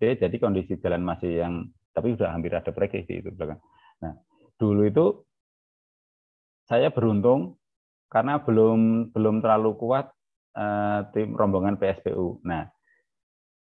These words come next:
kalau habis hujan banyak kubangan. Nah, kita manfaatkan jadi mirror kan. Cuman terakhir-terakhir tahun, tahun dua ribu dua puluh, eh, dua ribu sembilan belas terakhir itu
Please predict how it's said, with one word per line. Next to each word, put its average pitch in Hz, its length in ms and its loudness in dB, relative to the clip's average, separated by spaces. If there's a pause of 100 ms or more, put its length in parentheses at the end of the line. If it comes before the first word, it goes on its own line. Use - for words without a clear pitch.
(380)
kalau 135 240 6
habis 117 240 2
hujan 165 480 0
banyak 117 240 2
kubangan. 107 560 0 (400)
Nah, 87 100 -8 (140)
kita 117 160 -2
manfaatkan 123 880 2
jadi 104 240 -2
mirror 104 400 4
kan. 87 200 0 (1200)
Cuman 143 320 2
terakhir-terakhir 123 800 2
tahun, 120 360 0
tahun 117 180 2 (100)
dua 98 400 2
ribu 98 360 -4
dua 90 280 -2
puluh, 87 640 -4
eh, 71 160 -10
dua 92 160 -2
ribu 101 160 -2
sembilan 92 200 -4
belas 95 160 -2
terakhir 98 520 0 (560)
itu 160 480 0